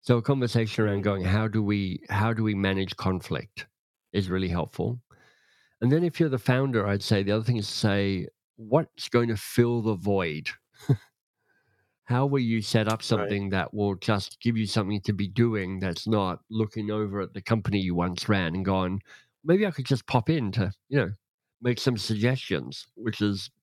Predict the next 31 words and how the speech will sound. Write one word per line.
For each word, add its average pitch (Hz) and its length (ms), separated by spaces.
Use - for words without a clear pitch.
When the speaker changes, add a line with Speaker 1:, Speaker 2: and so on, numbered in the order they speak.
Speaker 1:
you - 120
know, 71 80
death. 95 400
So 135 200
I 151 80
set 165 200
up 127 160
M 120 160
B 113 100
S 104 180
dot 92 180
works 104 540
immediately. 110 840
That 104 180
Box 101 240
of, 101 160
I 107 140
was 101 240
moving 104 220
away 95 140
from 101 180
Box 92 220
of 104 80
Crayons, 107 600
not 170 140
even 151 280
knowing 123 320
what 110 160
it 104 100
really 101 300
was, 104 580